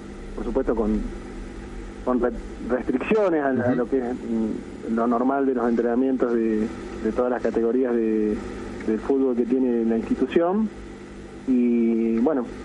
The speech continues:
Speaker 1: así como bien te decía Nico, con grupos de a diez, cuidando, eh, que cada chico llegue con, con barbijo, que los papás, mm, no puedan ingresar al club, solamente los grupos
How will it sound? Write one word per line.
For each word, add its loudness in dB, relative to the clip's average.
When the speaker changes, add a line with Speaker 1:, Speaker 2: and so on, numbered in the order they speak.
Speaker 1:
así -2
como 2
bien 2
te 4
decía 2
Nico, 2
con 4
grupos 2
de 2
a 2
diez, 2
cuidando, 2
eh, 2
que 0
cada 2
chico 0
llegue 2
con, 2
con 2
barbijo, 2
que 2
los 0
papás, 0
mm, -6
no 2
puedan 2
ingresar 2
al 0
club, 2
solamente 2
los 0
grupos 0